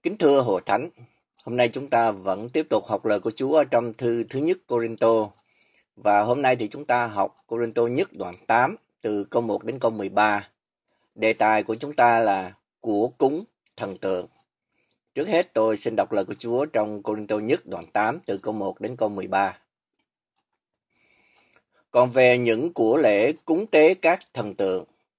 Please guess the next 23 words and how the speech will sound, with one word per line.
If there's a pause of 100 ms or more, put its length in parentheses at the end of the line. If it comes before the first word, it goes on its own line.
(160)
thì
chúng
ta
biết
rằng (420)
tất
cả
mọi
người
đều
có
sự
hiểu
biết. (920)
Sự
hiểu
biết
có
khi
khiến
cho
kiêu
ngạo,